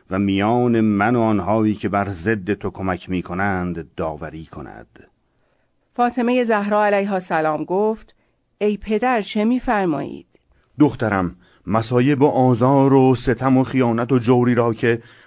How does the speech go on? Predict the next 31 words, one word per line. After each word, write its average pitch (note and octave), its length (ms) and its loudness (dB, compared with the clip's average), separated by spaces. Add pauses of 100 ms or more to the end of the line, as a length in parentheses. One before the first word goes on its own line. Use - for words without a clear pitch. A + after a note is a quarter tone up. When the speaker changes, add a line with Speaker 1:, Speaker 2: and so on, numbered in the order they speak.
(100)
Speaker 1:
پس A2 220 -4
از G#2+ 200 0
من A2 220 4
و G#2+ 60 0
تو C#3 140 -4
به B2+ 80 2
او A#2+ 180 2
می‌رسد A2 520 0
به G2+ 140 -4
یاد F#2+ 220 -4
آوردم. E2+ 560 -8 (1300)
او A#2 140 -2
در G2+ 160 0
آن G#2 140 0
روز G#2+ 440 0 (520)
در F2 140 -8
میان G2 360 0
گروهی G#2+ 500 0
است - 180 -6
که F#2 140 -8
چون G#2 360 -2
ستارگان G2 840 -2
آسمانند G2+ 1080 -2 (340)
و F2 80 -6
به G2 100 0
سوی A2+ 420 0
کشته G2 340 -8
شدن G#2 460 -2
حرکت F2+ 480 -8
می‌کنند. C2+ 720 -12 (720)
گویی C3+ 480 0